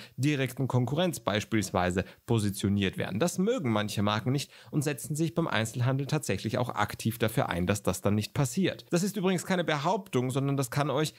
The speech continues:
eigentlich auch jeder Abteilungsleiter des Einkaufs beziehungsweise der Dekoration im Einzelhandel auch eigentlich so bestätigen.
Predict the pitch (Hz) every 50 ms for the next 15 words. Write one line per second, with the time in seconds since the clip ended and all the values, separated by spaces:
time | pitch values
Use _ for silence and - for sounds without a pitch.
0 | _ _ _ _ - - 139 156 165 160 165 151 170 156 127 120 117 117 131 143
1 | 147 151 160 165 160 - - _ - 139 - - - 165 175 185 143 120 117 120
2 | - 107 107 120 135 135 120 117 - - 104 123 139 143 - 143 156 165 160 -
3 | - 127 117 - 139 131 117 123 120 110 113 104 104 95 123 120 117 - 120 104
4 | 107 104 - - - 113 110 120 147 165 - 135 143 113 117 143 139 - - 147
5 | 131 147 143 143 151 151 - - - - - 151 139 - - 98 92 104 110 117
6 | 131 127 - - 110 107 104 - - 123 - - 185 165 - - 90 - -